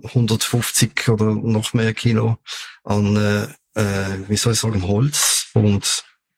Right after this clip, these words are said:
ein riesen, äh, Capstan-Welle, Motoren drin und, und, äh, zweimal fünfunddreißig, äh, Tonbänder drin.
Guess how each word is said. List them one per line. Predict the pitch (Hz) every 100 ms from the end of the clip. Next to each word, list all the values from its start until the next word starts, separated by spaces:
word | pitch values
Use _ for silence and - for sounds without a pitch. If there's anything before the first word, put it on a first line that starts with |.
| _ -
ein | 110
riesen, | 104 117 117 120 113 113 - -
äh, | - 107 98
Capstan-Welle, | 110 117 - - 127 120 127 123 117 120 117 120 117
Motoren | 107 - - 104 120 123
drin | 120 120 123 120
und, | 101 95 - - -
und, | - 101 92
äh, | 98 95 104 - - _ _
zweimal | - - 104 110 110 107 110 110 -
fünfunddreißig, | - - 120 113 113 107 104 107 104 110 -
äh, | 104 98 101
Tonbänder | - 107 113 123 64 62 - _ _ _ _ _ - 110 113 113
drin. | 117 117 120 139